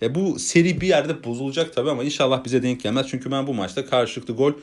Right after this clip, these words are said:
yok diyeceğim. Oranı da iyi. Bir otuz sekiz gibi bir oran. Devam edelim. Ev sahibi arkadaşlar üç maçtır gol yemiyor. De-, ve dediğimiz gibi altı maçının altısı zaten karşılıklı gol yok oldu.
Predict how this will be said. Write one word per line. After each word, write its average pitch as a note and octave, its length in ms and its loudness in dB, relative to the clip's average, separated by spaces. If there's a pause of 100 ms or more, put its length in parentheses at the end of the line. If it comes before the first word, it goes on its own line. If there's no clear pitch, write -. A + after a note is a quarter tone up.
(220)
yok C3+ 280 4
diyeceğim. G2 280 -4
Oranı A#2+ 320 0
da G#2+ 60 0
iyi. F#2 200 -4
Bir A#2 80 -2
otuz G#2 260 -4
sekiz F2+ 280 -10
gibi F#2 200 -8
bir A2+ 60 -2
oran. B2 340 2 (840)
Devam D3 260 4
edelim. C#3 280 -2 (400)
Ev E3+ 160 8
sahibi D3 360 6
arkadaşlar C3+ 440 4
üç F3+ 280 -4
maçtır D3 360 0
gol C#3+ 200 2
yemiyor. B2+ 360 0 (1600)
De-, A#2+ 440 0
ve C#3+ 100 0
dediğimiz D3 340 2
gibi A2+ 140 -2
altı A#2+ 280 4
maçının B2+ 320 0
altısı A#2+ 340 0
zaten A#2+ 420 0
karşılıklı A#2+ 480 -2
gol B2 160 4
yok B2+ 240 2
oldu. F#2 340 -2